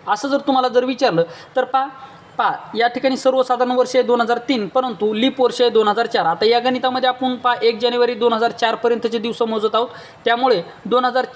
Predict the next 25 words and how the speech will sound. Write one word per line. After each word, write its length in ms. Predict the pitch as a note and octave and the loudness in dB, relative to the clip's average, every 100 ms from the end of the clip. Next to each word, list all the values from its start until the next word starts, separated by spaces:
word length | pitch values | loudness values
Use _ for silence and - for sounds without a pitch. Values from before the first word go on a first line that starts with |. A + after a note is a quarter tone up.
| - - | -10 -4
चार 200 | B3 A3 | -2 0
हे 100 | A3 | -2
आपल्याला 340 | G#3+ A#3+ B3 | -2 -2 -2
लीप 260 | A#3+ B3 C4 | -2 0 2
वर्ष 220 | B3+ C4 | 2 2
या 140 | A#3+ | -2
ठिकाणी 280 | A3+ A#3 A#3+ | 0 -2 0
कन्सिडर 420 | A#3+ A3+ A#3+ A3+ | 0 -2 0 -2
करता 280 | A3+ A3 A3+ | 0 -2 0
येणार 200 | G#3+ G#3 | 0 0
नाही, 140 | A3+ A3+ | -2 -2
परंतु 340 | C4 A3+ F#3+ - | -2 -2 -6 -4
खाली 220 | A#3+ B3 | -4 -2
मार्च 300 | A3+ A3 C4+ | -2 0 2
वन 180 | B3 B3 | 2 2
महिन्यामध्ये 440 | A#3+ A3+ A#3 A3 | 0 0 0 0
आपण 200 | G#3 G#3+ | 0 -2
जात 200 | G3+ G3+ | -2 0
आहोत, 120 | A3+ A3+ - - - | -2 -4 -12 -14 -4
म्हणजे 260 | B3+ A3 G3+ - | 0 0 0 0
फेब्रुवारीची 600 | A#3+ C4+ C4 B3+ C4 B3 | 2 2 0 -2 0 0
एकोणतीस 500 | - B3+ A3+ G#3+ G3+ | 0 -2 -2 -4 -4
तारीख. 160 | D#3+ | -4
पहा 200 | D#3+ G#3+ | -2 -2
ही 140 | F#3 | -2